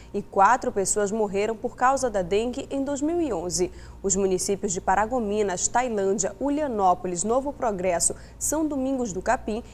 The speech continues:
estão entre os municípios que mais diminuíram os registros. Nos notificados continuam sendo Belém, Parauapebas, Santarém, Marabá, Altamira, Ananindeua,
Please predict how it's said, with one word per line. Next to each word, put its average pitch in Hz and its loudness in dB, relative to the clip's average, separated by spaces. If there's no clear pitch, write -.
estão 190 2
entre 190 0
os 190 -2
municípios 196 -2
que - -4
mais 214 -2
diminuíram 214 -2
os 180 -4
registros. 208 -4
Nos 202 2
notificados 202 0
continuam 196 0
sendo 185 -2
Belém, 226 -2
Parauapebas, 185 2
Santarém, 294 0
Marabá, 190 4
Altamira, 196 2
Ananindeua, 208 2